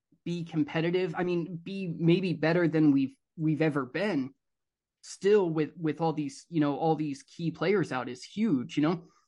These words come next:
if you'd have told me we were still battling for the title with as many games as Jesus and Zinchenko have missed, I, I probably would have called you a liar, you know, but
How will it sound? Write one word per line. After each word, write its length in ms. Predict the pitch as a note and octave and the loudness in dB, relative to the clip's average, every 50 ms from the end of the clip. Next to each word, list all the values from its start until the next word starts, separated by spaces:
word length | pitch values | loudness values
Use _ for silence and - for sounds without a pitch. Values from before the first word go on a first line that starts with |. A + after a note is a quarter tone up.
| _ - | _ -6
if 160 | G#3 E3 E3+ | -2 2 4
you'd 100 | B3 B3 | 6 6
have 100 | C4 G#3 | 6 6
told 180 | B3 B3 A3 | 6 6 6
me 100 | A#3+ A3+ | 6 2
we 160 | G#3 G3 G#3 G3 | 0 2 2 4
were 140 | F#3+ F3 | 4 2
still 240 | E3+ - - F#3+ F#3 | 2 0 -2 -2 0
battling 420 | E3 D#3+ E3 F3+ F3+ F3+ F3 E3 E3 | 0 0 0 0 0 0 -2 -4 -4
for 120 | E3+ F3+ | -4 -4
the 100 | D#3 C#3 | -6 -4
title 480 | C3+ - D#3+ D#3 D#3 E3+ F3 F3 E3+ C#3+ | -2 0 0 0 2 2 0 0 -2 -2
with 220 | D#3 D#3 D3 D3+ | -2 -4 -4 -2
as 140 | D#3+ D3 - | -4 -4 -2
many 180 | D#3 E3 D#3 C#3+ | -2 0 0 0
games 400 | D3+ D3 D3 D3 D3+ D3+ D3 D3 | -2 -2 0 2 2 0 0 -4
as 120 | C#3 C3 | -8 -8
Jesus 520 | - - C#3+ C#3 C3+ C#3 C#3 C#3+ D3 - D3+ | -6 -4 -4 -4 -2 -2 -4 -6 -4 -4 -4
and 120 | C#3 B2 | -4 -4
Zinchenko 720 | A#2+ - C#3 C#3 C3+ - D3 C#3+ C#3+ - D3+ D3 D#3 D#3 | -4 -6 -6 -6 -6 -4 -4 -6 -4 -4 -2 -2 -2 -2
have 160 | D#3 D3+ - | -4 -6 -6
missed, 340 | F#3 F#3 F#3 F#3 - _ _ _ _ _ _ _ _ _ _ _ _ _ _ _ - | -8 -10 -10 -12 -16 _ _ _ _ _ _ _ _ _ _ _ _ _ _ _ -6
I, 160 | C#3 C3+ C3+ - - | -4 -4 -4 -2 0
I 120 | D3+ D3+ | 0 0
probably 300 | D3+ - - E3+ D#3 D#3 | 0 2 0 2 4 4
would 160 | D3 D3 C#3+ | 4 2 0
have 80 | B2 - | -2 -2
called 240 | - D3+ C#3+ B2+ - | -2 -2 -2 0 -2
you 120 | D3 C3 | -4 -6
a 20 | A2 | -4
liar, 380 | A2 C3 D3+ D#3+ D#3+ C3 A#2 | -4 -2 -2 0 -2 -2 -4
you 120 | A#2 B2+ B2 | -6 -6 -6
know, 120 | C3 C3+ | -6 -6
but 180 | C#3 C#3 B2+ | -6 -6 -8